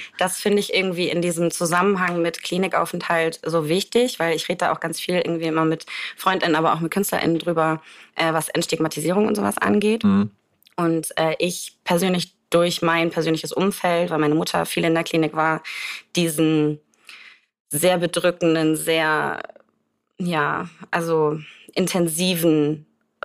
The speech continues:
Speaker 1: Raum beziehungsweise das Gebäude halt auch selber miterlebt habe. Und deswegen,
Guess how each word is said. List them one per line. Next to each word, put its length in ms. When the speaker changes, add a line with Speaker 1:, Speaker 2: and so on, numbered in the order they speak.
Speaker 1:
Raum 260
beziehungsweise 640
das 160
Gebäude 720
halt 240
auch 60
selber 480
miterlebt 560
habe. 180
Und 120
deswegen, 480